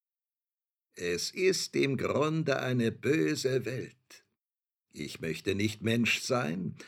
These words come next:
wenn es nicht einmal angenommen wäre, dass es etwas bedeute, es zu sein. Ich sah das Allerunglaublichste bei den Frauen, bei den Männern, bei den Eltern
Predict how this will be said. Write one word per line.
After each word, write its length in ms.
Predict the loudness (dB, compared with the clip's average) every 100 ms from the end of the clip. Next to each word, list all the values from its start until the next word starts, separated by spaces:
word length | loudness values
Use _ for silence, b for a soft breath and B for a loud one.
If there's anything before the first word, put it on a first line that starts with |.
| B
wenn 220 | 2 2 4
es 200 | 0 0
nicht 200 | 0 2
einmal 320 | 4 6 6
angenommen 680 | 4 4 6 6 4 4
wäre, 320 | 6 8 6 4
dass 280 | 2 0
es 260 | -2 -2 -2
etwas 460 | -4 -2 -2 -2 0
bedeute, 720 | 0 2 4 6 6 4 -4
es 480 | -4 -4 -8 -8 -6
zu 140 | -6
sein. 420 | -6 -8 -12 -14 _ _ _ _ _ _ _ _ _ _ -14
Ich 240 | -10 -2
sah 260 | 2 4 4
das 380 | 4 2 0 2
Allerunglaublichste 1800 | 6 8 8 6 2 2 2 2 -2 -2 -2 -2 -2 -2 -2 -4 -6 -6
bei 180 | -4 -4
den 220 | -2 -2
Frauen, 760 | -6 -4 0 2 4 2 0
bei 140 | 0 -4
den 320 | -2 0 0
Männern, 680 | 0 0 -2 -2 -4 -6 b b b b
bei 100 | -2
den 180 | 0 4
Eltern 800 | 8 8 8 2 -6 -6 -8